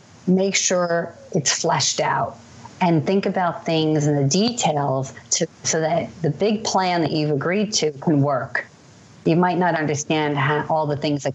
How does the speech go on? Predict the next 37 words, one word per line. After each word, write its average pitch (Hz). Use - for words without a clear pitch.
go 135
into 127
it. -
That's -
all. 135
It's, -
it's -
not 269
complicated. 175
It's 185
just 180
not 170
anything 180
you 196
would 214
have 220
thought 294
about 143
before 143
if 139
you 156
haven't 147
been 143
divorced. 135
So, 156
um, 151
it, 160
it 175
can 180
be 180
quite -
a, 160
an 165
easy, 180
streamlined 165
process. -
Um, 143